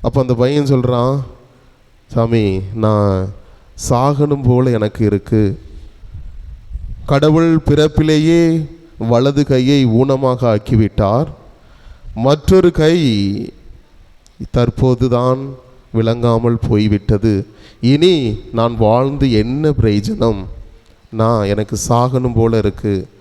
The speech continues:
ரெண்டு கையும் ஊனமா போயிட்டே நான் சாகணும் போல இருக்கு." அப்பொழுது நான் கூறினேன், "தம்பி, உனக்கு ரெண்டு கை தான் ஊனம்."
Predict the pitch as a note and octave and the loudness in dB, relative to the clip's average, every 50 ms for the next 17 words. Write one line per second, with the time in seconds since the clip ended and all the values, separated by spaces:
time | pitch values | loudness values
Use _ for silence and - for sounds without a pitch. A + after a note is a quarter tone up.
0 | _ _ _ _ _ _ _ _ - A#2 B2+ C#3+ D3+ E3 F3+ F#3 F3 - - - | _ _ _ _ _ _ _ _ -4 0 2 2 2 2 2 2 2 2 2 2
1 | C#3+ C#3 C#3+ D3+ E3 F3 E3 C#3+ C3 B2+ C#3 D3+ E3+ F3 E3 E3 D#3+ D#3 D3 - | 2 2 2 2 2 2 2 2 2 4 4 4 4 2 2 2 0 0 0 2
2 | C3+ B2 A#2+ A#2 - - C3+ C3+ B2+ G#2 G2 F#2+ - - - - - - - - | 2 2 2 0 0 0 2 2 2 0 -2 -4 -6 -14 -20 -20 -20 -20 -12 -4
3 | A2+ A2+ A2+ A2 - - A2 G#2 A2 A2+ A#2 A#2+ A#2 A#2 A2+ G#2+ A2+ G#2+ G#2+ G#2+ | -2 0 0 0 0 0 0 2 2 2 0 0 0 0 0 0 2 2 2 2
4 | G#2+ G2+ G2+ G2+ F#2+ - - - G#2+ G2 D3+ - - - - - - - _ _ | 2 2 0 0 -2 -2 -2 -2 0 -2 -2 -6 -14 -20 -20 -20 -20 -20 _ _
5 | _ _ _ - _ _ _ _ _ - - - _ _ - G#2 G2+ - A#2+ G#2 | _ _ _ -20 _ _ _ _ _ -20 -20 -20 _ _ -4 -4 -2 0 0 0
6 | G2 G2+ G2 G2+ G2+ G2+ G2+ - A#2 A2 G#2 G2+ G2 G#2 A2 A#2+ A#2 G#2 G2 F#2+ | 2 2 2 2 0 -2 -2 0 0 0 2 2 2 2 2 2 0 -2 -4 -8
7 | F#2+ - - - - - - _ _ _ _ _ _ - - G#2+ G2 G#2 G#2 A#2 | -10 -14 -18 -20 -20 -20 -20 _ _ _ _ _ _ -4 -2 -2 -2 0 0 0
8 | A#2 A2 G2 F#2 G#2 A2 - - - - - - - - - - - - - - | 2 2 0 -2 -6 -8 -12 -16 -16 -14 -12 -12 -10 -10 -12 -12 -12 -12 -14 -14
9 | - - - - - - - _ - - - - - - - A2 A2 A#2+ A#2+ A#2+ | -16 -20 -20 -20 -20 -20 -20 _ -18 -14 -8 -8 -8 -4 -2 0 0 0 0 -2
10 | - - A#2 G#2+ G2+ A2 A#2 B2+ D#3 E3 D#3 E3 D#3 - - - A#2+ A#2+ C3 D#3 | 0 0 2 2 4 2 2 0 0 0 0 -2 -2 -2 -2 0 0 2 2 2
11 | E3 D3 D#3+ D#3+ D#3 C#3+ A#2+ A#2+ B2+ C3+ B2 G#2 G2 G#2 A#2+ C#3 C#3+ | 2 2 2 0 2 2 2 2 2 2 2 0 0 0 0 -2 -4